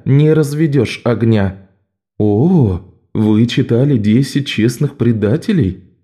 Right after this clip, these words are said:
воскликнул Жан. «И вы тоже. Весьма любопытно. Впрочем, это совершенно не имеет значения».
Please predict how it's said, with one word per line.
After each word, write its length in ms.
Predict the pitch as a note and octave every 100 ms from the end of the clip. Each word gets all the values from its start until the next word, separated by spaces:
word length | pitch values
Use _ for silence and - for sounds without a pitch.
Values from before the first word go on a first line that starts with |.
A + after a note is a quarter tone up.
| _ G#2
воскликнул 640 | G#2+ - G2+ F#2 G2+ G2
Жан. 340 | G#2 G2 F2 - _ _ _ _ _ -
«И 180 | F3
вы 220 | E3+ G3+ G#3
тоже. 580 | A3+ F3 G#2+ B2+ D3+ D3+ - _ -
Весьма 600 | D#3 F3 E3+ D#3 D3+ D3
любопытно. 1000 | D#3 E3 G#3 G3+ B2+ A2 A2 A2+ A#2+ - _ _ _ _ _
Впрочем, 640 | A3 A#3 A#3 A3+ G#3 G3 - _
это 260 | A3 A3 G#3
совершенно 640 | G3+ F3+ G3 E3+ A#3 G#3
не 240 | F3 D3+ C#3+
имеет 280 | C#3+ C3+ A#2
значения». 680 | A#2+ A2 G2+ F#2 F#2+ F#2